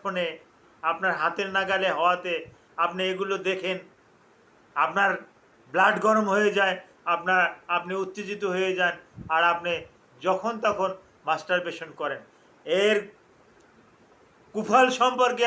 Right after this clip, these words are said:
আপনি জানেন, এর ক্ষতিকর দিক কি জানেন? যদি জানতেন তাহলে করতেন না। এর ক্ষতিকর দিক আমি চিকিৎসা করি। এই একটা পেনিস, এটাকে হাত দিয়ে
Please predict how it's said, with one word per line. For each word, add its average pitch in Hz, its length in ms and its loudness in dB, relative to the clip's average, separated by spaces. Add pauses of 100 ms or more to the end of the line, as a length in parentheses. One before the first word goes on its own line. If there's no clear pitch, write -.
আপনি 226 140 -4 (120)
জানেন, 220 220 0 (280)
এর 190 140 -6
ক্ষতিকর 202 480 0
দিক 208 180 -2
কি 220 60 -6 (100)
জানেন? 190 260 0 (680)
যদি 220 200 2 (100)
জানতেন 190 400 0
তাহলে 156 260 2 (100)
করতেন 131 340 -12
না। 107 60 -14 (440)
এর 226 180 2
ক্ষতিকর 202 440 0 (100)
দিক 185 120 -2 (840)
আমি 202 140 0 (120)
চিকিৎসা 185 380 -8 (100)
করি। 120 180 -12 (1500)
এই 220 80 2 (140)
একটা 208 160 0 (100)
পেনিস, 175 340 -2 (840)
এটাকে 196 360 0
হাত 185 140 2 (100)
দিয়ে 190 180 0